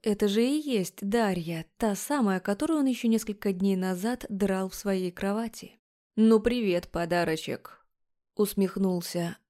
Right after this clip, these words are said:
«А женишок-то наш тот ещё лошара. Мало того, что невесту в лес отпустил, где её несколько дней трахал от души первый попавшийся мужик, так ещё и по клубам отпускает».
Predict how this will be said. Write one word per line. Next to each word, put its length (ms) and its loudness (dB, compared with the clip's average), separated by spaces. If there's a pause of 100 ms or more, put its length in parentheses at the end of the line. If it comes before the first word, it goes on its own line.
(300)
«А 140 4
женишок-то 640 2
наш 180 -2
тот 300 0
ещё 320 0
лошара. 680 0
Мало 340 6
того, 200 2
что 160 0
невесту 400 0
в 60 -2
лес 220 -2
отпустил, 640 -2
где 260 0
её 140 2
несколько 420 0
дней 220 0
трахал 500 -2
от 140 0
души 320 -2
первый 320 0
попавшийся 640 -2
мужик, 400 0
так 220 -2
ещё 340 -2
и 40 -2
по 140 -4
клубам 400 0
отпускает». 720 -6